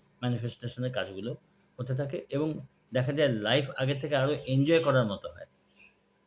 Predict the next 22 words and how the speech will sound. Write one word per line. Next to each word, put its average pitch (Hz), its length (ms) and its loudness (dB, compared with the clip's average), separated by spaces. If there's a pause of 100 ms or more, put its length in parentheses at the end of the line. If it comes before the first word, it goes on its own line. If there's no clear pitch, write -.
(240)
লাইফ 131 240 -2 (100)
রীতিমতো 147 340 -2
এনজয় 135 260 4
করার 139 240 2
মতো 117 200 0
হয়ে 85 180 -6
যায় - 200 -14 (800)
এগুলো 117 240 -2
প্র্যাকটিসের 120 440 -2
মধ্যে 107 300 -2 (400)
যদি 110 140 0
রাখা 95 280 -6
যায়। 71 200 -12 (320)
ওই 147 120 2
জন্যে 190 320 2 (1120)
এটা 165 300 4 (380)
আমার 160 220 0
বিশ্বাস 160 340 -2
সবাইকেই 135 540 0 (100)
কিছু 131 200 -4
না 127 60 2
কিছু 127 380 -2